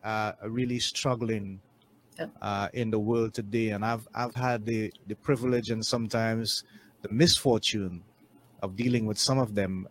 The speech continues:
Speaker 1: and having to advise them and give them counsel and guidance and so on. But if there's anything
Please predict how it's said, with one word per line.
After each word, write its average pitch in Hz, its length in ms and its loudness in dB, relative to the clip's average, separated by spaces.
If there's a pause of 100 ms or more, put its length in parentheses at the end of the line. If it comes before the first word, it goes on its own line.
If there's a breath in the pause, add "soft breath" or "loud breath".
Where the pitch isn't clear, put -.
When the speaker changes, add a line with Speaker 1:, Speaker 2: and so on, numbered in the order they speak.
Speaker 1:
and 101 300 0
having 110 320 0
to 110 140 2
advise 107 540 2
them 113 240 0
and 101 160 -2
give 104 160 -4
them 101 200 0 (140)
counsel 110 360 2
and 101 140 0
guidance 101 460 2
and 95 140 -2
so - 160 0
on. 98 240 0 (840 loud breath)
But 123 100 10
if 190 120 12
there's 202 360 12
anything 160 960 6